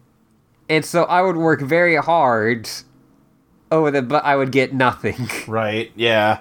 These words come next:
Speaker 2: <laughs> That's fun.
Speaker 1: So that, that was a lot of fun. And
Speaker 2: Yeah.
Speaker 1: I'm sure the people who were getting it were also working hard.
Speaker 2: Oh, sure.
Speaker 1: It was just the kind of thing, I was like, "Well, I can literally not attain this."
Speaker 2: Right.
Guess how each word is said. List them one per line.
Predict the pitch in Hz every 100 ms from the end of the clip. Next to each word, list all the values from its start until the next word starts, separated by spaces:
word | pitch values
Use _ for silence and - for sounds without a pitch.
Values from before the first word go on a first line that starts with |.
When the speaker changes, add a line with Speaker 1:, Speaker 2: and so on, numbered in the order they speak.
| - 131
Speaker 2:
<laughs> | -
That's | 151 151 -
fun. | 101 101 107 - _ _ _ _ _ _ _
Speaker 1:
So | - 160
that, | 170 190 160
that | 190 202
was | 156
a | 139
lot | 120 113
of | 104 -
fun. | 110 104 104 107 _ _ -
And | 247
Speaker 2:
Yeah. | 196 190
Speaker 1:
I'm |
sure | 247
the | 214
people | 170 208 170 165
who | 165
were | 135 123 113 113 - _ 147
getting | 180 180 123
it | 113 113
were | 117 135
also | 143 208 180 120
working | 110 107 107
hard. | 107 101 104 143 - _
Speaker 2:
Oh, | 453 440
sure. | - 427 403 165 - _ _ _ _ _ _ _ _ _ -
Speaker 1:
It | 180
was | 185 180
just | 202
the | 190
kind | 202 185
of | 180
thing, | 185 175
I |
was | 151
like, | 147
"Well, | 127 151 156 156 156 - _ -
I | 147
can | 151 151 147
literally | 165 165 160
not | 151 143 151
attain | 151 180 202 160
this." | 110 120 123 - - _ -
Speaker 2:
Right. | 190 123 104